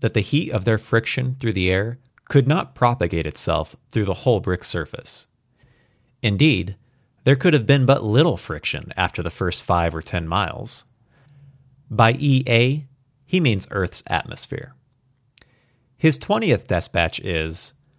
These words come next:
"I have no observation of ascent, but by theory, our positive ascent ceased in two minutes, five seconds,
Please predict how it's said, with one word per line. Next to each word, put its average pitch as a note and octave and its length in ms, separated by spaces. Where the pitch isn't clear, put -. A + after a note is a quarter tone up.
"I G#2 120
have C3 320
no D3+ 240
observation A#2+ 760
of F2+ 140
ascent, - 540
but A2+ 200
by G2+ 160
theory, G#2 600
our G2 160
positive A2 520
ascent E2+ 540
ceased C3 480
in F#2 220
two D#3 260
minutes, A2 500
five F#2 380
seconds, - 680